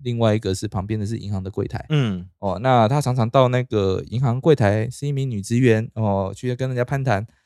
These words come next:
Speaker 1: 然后在女子调签以前呢，他就借机互相加赖嘛，哦，变好友，然后多次以赖讯息传讯息给女子。那女子先已读不回，然后后来又把这个男子、这个法警给封锁了。然后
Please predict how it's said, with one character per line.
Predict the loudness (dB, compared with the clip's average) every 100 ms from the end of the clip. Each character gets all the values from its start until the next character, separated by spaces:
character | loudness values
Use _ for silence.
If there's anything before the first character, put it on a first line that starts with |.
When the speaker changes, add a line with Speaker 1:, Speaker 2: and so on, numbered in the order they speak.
| _ _ -4
Speaker 1:
然 | 0
后 |
在 | 2 2
女 | 0
子 | -4 -6 -6 _ _ _ _
调 | 2 4
签 | 2
以 | 0
前 | -2 -2
呢， | -2
他 | -2 -2
就 | 0 0
借 | 0 -4
机 | -4 -4
互 | -4 -4 -6
相 | -2 -4 -4
加 | -4
赖 | 0 0 0
嘛， | -8 -18 _ _ _
哦， | -8 -8
变 | -4 -6
好 | -2 -2
友， | -4 -6 -6
然 |
后 | -2 -2
多 | 0 -2
次 | 0 -6
以 | -2
赖 | -4
讯 | -4
息 | -8 -10 -14 -18 _ _
传 | -14
讯 | -8
息 | -8
给 | -8
女 | -8 -8
子。 | -8 -10 -6
那 | -4
女 | -2 -2
子 | -2
先 | -4 -6
已 | -6
读 | -4
不 | 4
回， | 4 4 _ _ _ _ _ -8
然 | 0
后 | 4 6 6 2 -2
后 | 0 4
来 | 4
又 | 2
把 | 0
这 | -2
个 | 0 2 2 -2 -8 _ _
男 | -8 -8
子、 | -10 -10 -6
这 | -6
个 |
法 | 0 -2
警 | -2 -8
给 | -8
封 | -6 -2
锁 | 0 0
了。 | -2 -10 _ _
然 | -8
后 | -4 -2 -2 -4